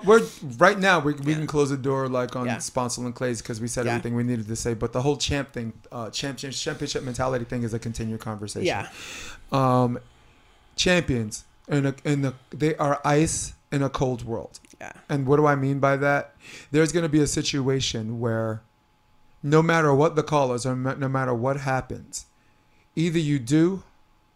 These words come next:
Speaker 1: or you do not.
Speaker 2: Yeah.
Speaker 1: You wanna know, guys, you wanna know what championship mentality is? And, um, um,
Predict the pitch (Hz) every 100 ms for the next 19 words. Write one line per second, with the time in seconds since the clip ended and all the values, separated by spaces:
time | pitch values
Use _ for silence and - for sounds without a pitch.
0 | _ _ _ _ _ 139 131 120 123 117
1 | 110 - _ _ _ - - - 165 202
2 | 214 202 156 190 185 196 220 226 214 160
3 | - 151 151 147 - 135 127 120 120 127
4 | 131 127 - 127 - 123 117 131 120 117